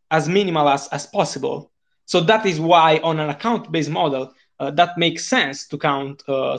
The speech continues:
transaction per second, uh, because, uh, the more transaction per second you can do, uh, you can process as a blockchain, the less blocked you will be. This is not true on, uh, Cardano and Ergo. Uh, that, that is because,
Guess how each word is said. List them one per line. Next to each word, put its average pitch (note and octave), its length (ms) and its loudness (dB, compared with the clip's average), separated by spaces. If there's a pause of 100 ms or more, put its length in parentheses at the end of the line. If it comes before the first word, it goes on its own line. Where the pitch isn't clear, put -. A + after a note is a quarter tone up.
transaction D3 520 -6
per C#3 100 -12
second, D3 480 -8 (720)
uh, C#3 220 -2
because, E3 540 0
uh, C#3+ 100 -6 (220)
the F3 80 -4
more G3 200 4
transaction D#3+ 520 -4
per D#3 140 -2
second D3 400 -4
you F3 80 -2
can F#3 180 -4
do, D#3+ 280 -4 (160)
uh, B2+ 280 -6
you D3 100 -2
can E3 180 -2
process D#3 600 -4
as C#3 100 -10
a C3+ 60 -6
blockchain, D#3 560 -2 (360)
the D#3+ 140 2
less F3+ 440 2
blocked - 600 0 (220)
you D3 140 -4
will C#3+ 180 2
be. D3+ 400 -2 (480)
This A#3 160 0
is F3 100 -2
not A#3+ 240 0
true A3+ 340 4
on, E3+ 360 -4
uh, D3 160 -2
Cardano D#3 380 -2
and F3 120 -2
Ergo. C#3+ 460 0 (160)
Uh, C#3 540 -2
that, D#3+ 260 0
that D#3+ 140 -2
is E3 200 -4
because, C#3+ 640 0